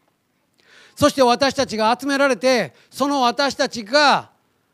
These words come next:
漁師が手にしている網のように、キリストの愛の綱でこう結び合わされていくとき、キリストの愛の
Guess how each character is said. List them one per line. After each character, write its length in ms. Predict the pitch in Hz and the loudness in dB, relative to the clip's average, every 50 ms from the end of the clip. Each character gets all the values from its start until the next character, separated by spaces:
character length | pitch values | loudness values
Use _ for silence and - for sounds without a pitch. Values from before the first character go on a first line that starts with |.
| _ _ _ _ _ | _ _ _ _ _
漁 280 | - 170 269 320 339 311 | -6 -2 0 2 2 0
師 140 | - 269 285 | 0 0 0
が 140 | 262 262 - | 0 0 0
手 120 | 269 269 | 0 -2
に 140 | 262 269 247 | -2 -2 -4
し 60 | - | -2
て 80 | 302 302 | -2 0
い 40 | |
る 120 | 294 285 277 | 2 4 4
網 240 | 269 294 311 320 320 | 4 4 4 2 0
の 160 | 320 330 320 | 0 0 0
よ 200 | 311 330 330 320 | 0 2 0 0
う 40 | 294 | 0
に、 400 | 269 285 285 233 170 127 _ _ _ _ _ _ _ _ _ _ _ _ _ _ _ _ - | 0 -2 -2 -4 -6 -8 _ _ _ _ _ _ _ _ _ _ _ _ _ _ _ _ -12
キ 120 | - 247 | -8 -6
リ 80 | 285 254 | -4 -4
ス 80 | - | -4
ト 120 | - 320 302 | -2 0 0
の 160 | 285 285 277 | 2 4 4
愛 160 | 302 311 330 | 4 2 2
の 140 | 330 320 285 | 0 -2 -4
綱 340 | - - - 302 302 294 277 | -6 -8 -8 -4 -2 -2 0
で 100 | 262 247 | -2 -2
こ 140 | - 247 277 | -4 -4 -4
う 20 | |
結 340 | 247 240 294 330 247 - 349 | -2 0 -2 -2 -2 -2 -4
び 120 | 349 339 | 0 0
合 80 | 339 320 | 2 2
わ 120 | 330 311 | 0 0
さ 140 | - 294 320 | 0 0 2
れ 140 | 320 311 302 | 2 2 0
て 200 | - 311 302 294 | 0 -2 -2 -2
い 60 | 240 | -4
く 120 | - 302 | -6 -8
と 180 | 247 - 320 294 | -4 -2 -2 -2
き、 340 | 208 269 262 208 151 117 _ _ _ _ _ _ _ _ _ _ _ _ _ _ _ _ | -2 -4 -4 -4 -6 -8 _ _ _ _ _ _ _ _ _ _ _ _ _ _ _ _
キ 120 | - - 226 | -10 -8 -6
リ 80 | 240 | -6
ス 60 | 214 - | -6 -4
ト 120 | 254 254 | -2 0
の 180 | 240 247 240 247 | 2 4 4 4
愛 160 | 262 269 254 | 4 2 0
の 220 | 220 175 139 120 | -4 -6 -8 -12